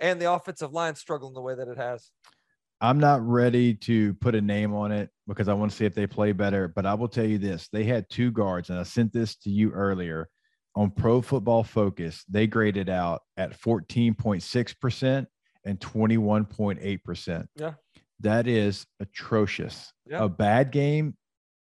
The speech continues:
Speaker 2: on the offensive line on Pro Football Focus is typically in the fifties. They were in the teens and the twenties.
Speaker 1: Dude,
Speaker 2: That's,
Speaker 1: I was gonna
Speaker 2: that's,
Speaker 1: tell you,
Speaker 2: that's
Speaker 1: I,
Speaker 2: bad.
Speaker 1: I, if it would have been the other way around, let's say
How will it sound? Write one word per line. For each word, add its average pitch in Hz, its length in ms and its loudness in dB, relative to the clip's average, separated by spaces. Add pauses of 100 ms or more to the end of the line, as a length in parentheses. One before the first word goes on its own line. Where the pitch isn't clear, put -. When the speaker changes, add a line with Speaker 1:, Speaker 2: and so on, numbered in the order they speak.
Speaker 2:
on 131 100 0
the 139 100 6
offensive 135 300 0
line 143 160 4
on 135 60 0
Pro 139 180 2
Football 139 260 2
Focus 143 380 -2
is 95 100 -12
typically 120 340 -4
in 110 60 2
the 98 80 -2
fifties. 135 600 -2 (1000)
They 113 280 2
were 131 160 4
in 123 140 4
the 107 80 0
teens 123 540 -2
and 98 120 -6
the 95 60 -4
twenties. 90 680 -6
Speaker 1:
Dude, 302 200 -6
Speaker 2:
That's, 113 220 0
Speaker 1:
I 226 60 4
was 277 100 -6
gonna - 140 0
Speaker 2:
that's, - 140 -10
Speaker 1:
tell - 200 0
you, 180 80 -8
Speaker 2:
that's - 240 -6
Speaker 1:
I, 214 140 4
Speaker 2:
bad. 151 100 -2
Speaker 1:
I, 214 100 2 (340)
if 220 180 -2
it 269 60 -6
would 269 120 -4
have 214 60 -10
been 240 120 -8
the 202 120 0
other 233 140 0
way 208 120 0
around, 190 460 0
let's 180 180 -4
say 208 320 0